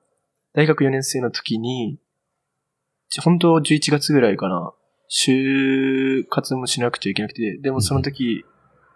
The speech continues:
Speaker 1: それ、インドに留学しようと思ってて、
Speaker 2: うんうんうん。
Speaker 1: もうラグビーは続ける気なくて。でも、十一月にセブンズの合宿に呼ばれたのがきっかけで、
Speaker 2: うん、ああ。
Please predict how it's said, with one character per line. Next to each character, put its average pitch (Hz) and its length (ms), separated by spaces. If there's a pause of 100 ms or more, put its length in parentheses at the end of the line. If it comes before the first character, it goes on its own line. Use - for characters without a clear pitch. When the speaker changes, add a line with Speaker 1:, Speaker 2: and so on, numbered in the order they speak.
(960)
Speaker 1:
そ - 180
れ、 127 100 (240)
イ 214 120
ン 170 80
ド 139 100
に 127 280 (120)
留 170 160
学 196 240
し - 260
よ 208 80
う 196 40
と 151 100
思 117 160
っ 113 60
て 107 140
て、 196 120
Speaker 2:
う - 20
ん - 20
う - 40
ん - 40
う - 20
ん。 101 40
Speaker 1:
も 139 60
う - 40
ラ 170 100
グ 190 60
ビ 180 60
ー - 20
は 156 60
続 123 180
け 131 120
る 127 60
気 123 100
な 101 100
く - 100
て。 101 300 (520)
で 143 100
も、 127 100 (340)
十 135 80
一 127 180
月 131 220
に 143 400
セ - 180
ブ 151 100
ン 160 120
ズ 151 100
の 156 220 (1000)
合 131 100
宿 - 280
に 170 120
呼 160 60
ば 156 120
れ 156 80
た 156 120
の 147 100
が 151 100
き - 160
っ - 20
か 120 120
け 104 120
で、 92 160
Speaker 2:
う - 0
ん、 90 40
あ 98 140
あ。 85 120